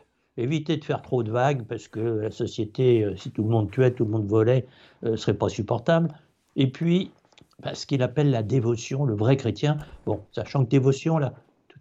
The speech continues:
à l'heure, si vous voulez, on prendra un peu le temps de la définir, mais pour l'instant, euh, je vais prendre un texte pour, euh, renforcer ce choix, euh, que vous venez de mentionner comme, euh, aujourd'hui, euh, qui est devenu un peu flou pour beaucoup de nos contemporains pourtant baptisés.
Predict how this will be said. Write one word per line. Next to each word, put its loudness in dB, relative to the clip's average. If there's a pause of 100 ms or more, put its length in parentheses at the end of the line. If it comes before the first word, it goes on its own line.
à 0
l'heure, 4
si -2
vous 0
voulez, 2
on 2
prendra -4
un -2
peu -2
le -4
temps -2
de -2
la 2
définir, -2
mais 2 (320)
pour 4
l'instant, 0
euh, -4 (340)
je -4
vais -4
prendre 2
un 2
texte -6
pour, 2
euh, -2 (100)
renforcer 0
ce -6
choix, -6 (320)
euh, 0
que 0
vous 2
venez 2
de 0
mentionner 2
comme, -2
euh, -2
aujourd'hui, 2
euh, 0 (500)
qui -6
est -2
devenu 4
un 4
peu 2
flou 4 (260)
pour 2
beaucoup 2
de -4
nos -2
contemporains -2
pourtant -4
baptisés. -4